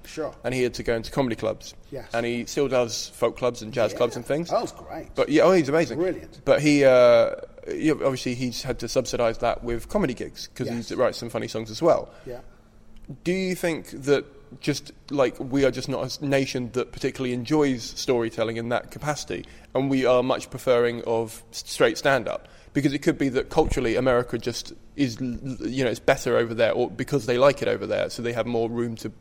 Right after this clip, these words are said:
Speaker 2: play with it and develop it. Or do you think it's just a case of we're, we are ten years behind them and we might get there at some point?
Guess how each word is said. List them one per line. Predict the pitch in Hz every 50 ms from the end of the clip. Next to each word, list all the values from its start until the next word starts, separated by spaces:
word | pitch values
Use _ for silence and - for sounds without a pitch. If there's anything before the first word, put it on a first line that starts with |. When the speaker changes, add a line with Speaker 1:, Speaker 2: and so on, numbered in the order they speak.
| - -
Speaker 2:
play | - 131 117 120
with | 120 117
it | 117 85 92
and | 107 110 107 - - - - - -
develop | 131 123 143 135 120 - -
it. | 104 - - - - - -
Or | 127 117
do | 120 131
you |
think | 127 - 127 123 120
it's | - - -
just | - 120 -
a | 135
case | - 127 123 117 -
of | 127 117 - - - - - - - - -
we're, | 113 101 - - 107 135 120 135 131 123 120 117 117 - - - 131
we | 117 135 135 127
are | 123 120
ten | - - - 123 117
years | 123 120 117 110
behind | - 120 110 117 117 113 113 113
them | 110 107
and | - 110 113 117 113 117
we | 127 120
might | 120 113 110 120
get | 117 117 - -
there | 107 104 107
at | -
some | - - 110 110
point? | - 101 -